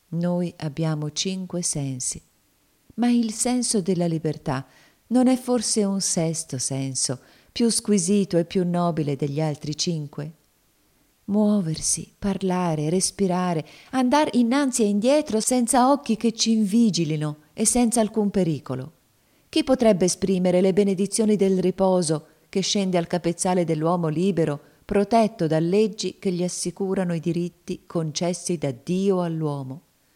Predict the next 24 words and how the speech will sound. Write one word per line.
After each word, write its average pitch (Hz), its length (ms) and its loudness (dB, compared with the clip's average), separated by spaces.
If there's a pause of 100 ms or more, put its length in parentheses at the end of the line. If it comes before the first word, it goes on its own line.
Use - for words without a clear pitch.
(640)
Oh, 180 280 2
quanto 165 340 0
bello 156 240 0
e 151 60 0
prezioso 143 760 -4
per 147 180 -6
Elisa 147 480 -4 (220)
era 190 240 4
il 175 140 2
volto 185 340 0
di 170 100 -2
quel 165 200 -2
fanciullo 170 520 -4
addormentato, 156 920 -4 (340)
reso 214 400 6
or 254 280 6
più 196 260 -2
caro 220 520 0
per 208 220 0
la 202 80 2
memoria 196 500 2
di 170 140 -2
mille 190 320 0
pericoli. 139 580 -6